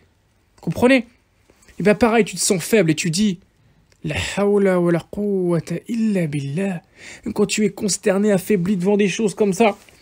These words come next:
C'est ce que dit Ibn Qayyim d'ailleurs. Ibn Qayyim, il le dit. Qu'est-ce qu'il dit, Ibn Qayyim ? Que lorsque tu as les soucis, l'âme qui t'accable, répète fréquemment la parole,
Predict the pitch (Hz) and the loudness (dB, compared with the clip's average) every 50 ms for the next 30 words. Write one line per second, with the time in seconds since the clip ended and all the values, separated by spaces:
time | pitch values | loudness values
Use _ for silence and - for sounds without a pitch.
0 | _ _ _ _ _ _ _ _ _ - - - - - 330 320 320 294 240 285 | _ _ _ _ _ _ _ _ _ -4 0 2 2 6 6 6 6 6 4 4
1 | 277 - - - 277 311 311 285 233 196 190 180 180 170 147 - - _ - - | 2 0 2 6 6 6 6 6 4 6 6 6 6 4 4 2 -4 _ -6 -4
2 | 233 247 - - - - 311 294 269 254 233 226 247 233 262 277 247 190 - - | -2 -2 -2 0 0 2 4 4 4 4 4 2 2 2 2 2 2 0 -2 -8
3 | - _ _ _ _ _ _ _ _ _ _ _ _ _ _ _ _ _ _ _ | -20 _ _ _ _ _ _ _ _ _ _ _ _ _ _ _ _ _ _ _
4 | _ _ _ _ _ _ - - 175 - - - 233 214 220 269 247 226 247 240 | _ _ _ _ _ _ -8 -6 -6 -6 -2 -2 0 2 4 4 4 4 2 0
5 | - 247 269 285 277 269 208 175 - _ _ _ _ _ _ _ _ - - - | 2 2 4 4 4 2 0 -2 -6 _ _ _ _ _ _ _ _ -20 -20 -20
6 | - - - 196 226 233 226 - - - 214 - - - 233 226 214 202 190 170 | -10 0 2 4 4 4 2 2 0 -4 -2 -2 -2 0 2 2 4 2 2 0
7 | - - - 240 214 - - - 220 196 - _ _ _ _ _ _ _ _ _ | 0 0 0 -2 -2 -2 -2 -4 -4 -8 -10 _ _ _ _ _ _ _ _ _
8 | _ _ _ _ _ - 208 220 214 202 185 - 190 175 202 190 185 240 226 202 | _ _ _ _ _ -2 0 2 2 2 2 0 2 2 2 2 4 4 2 2
9 | 165 165 180 151 - 175 202 196 196 - 214 190 - - - - - 220 - - | 2 0 -6 -4 2 2 2 2 4 4 2 2 2 -2 -4 0 0 0 2 2
10 | 202 196 214 214 202 180 175 - 185 175 185 214 233 240 220 | 2 2 4 2 2 0 2 2 2 4 4 4 2 2 -2